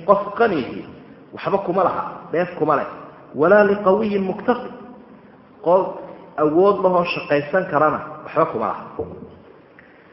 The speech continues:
Macnaha, sekadii xadiidkani waxa uu tilmaamaya inaan la siinaynin qofkii qaniga ku ahaa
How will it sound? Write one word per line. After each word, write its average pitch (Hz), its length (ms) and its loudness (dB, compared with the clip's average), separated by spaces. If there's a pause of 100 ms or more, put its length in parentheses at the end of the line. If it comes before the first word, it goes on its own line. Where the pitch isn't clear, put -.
(300)
Macnaha, 175 340 4 (140)
sekadii 180 520 -2
xadiidkani 165 560 -2
waxa 170 240 0
uu 139 60 -2
tilmaamaya 156 480 0
inaan 160 180 -2
la 139 60 -2 (120)
siinaynin 156 480 -4
qofkii 151 680 -4
qaniga 151 440 -2
ku 165 180 -2
ahaa 131 220 0